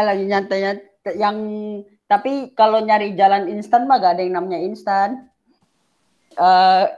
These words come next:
ja-, ja-, jalan instan maksudnya kayak, eh, lu, lu minta, eh, ja-, jalan, jalan pendek menuju apa gitu. Ga-, kan ki-, kita mah gak bisa ngasih jalan instan, tapi kalau lu ny-, nanya tips and trick menghadapi kuliah mah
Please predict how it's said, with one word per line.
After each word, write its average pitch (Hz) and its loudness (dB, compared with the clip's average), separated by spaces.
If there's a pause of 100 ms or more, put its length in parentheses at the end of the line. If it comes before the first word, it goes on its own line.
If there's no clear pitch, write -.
(100)
ja-, 156 -8
ja-, 180 -2 (100)
jalan 185 -2
instan 247 -2
maksudnya 220 0
kayak, 190 0 (640)
eh, 165 4
lu, 202 -2
lu 208 0
minta, 208 0 (320)
eh, 160 -8
ja-, 165 0 (160)
jalan, 165 -2
jalan 190 2
pendek 202 -2
menuju 180 -4
apa 190 2
gitu. 170 -4
Ga-, - -10 (320)
kan 247 2 (260)
ki-, 208 -8
kita 233 0
mah 302 2
gak 196 0
bisa 190 -4
ngasih 185 -6
jalan 175 -2 (160)
instan, 214 -6
tapi 185 -4
kalau 180 2
lu 175 -4
ny-, 170 -6
nanya 165 -6
tips 160 -12
and 165 -10
trick 165 -12
menghadapi 160 -10
kuliah 170 -4
mah 180 -2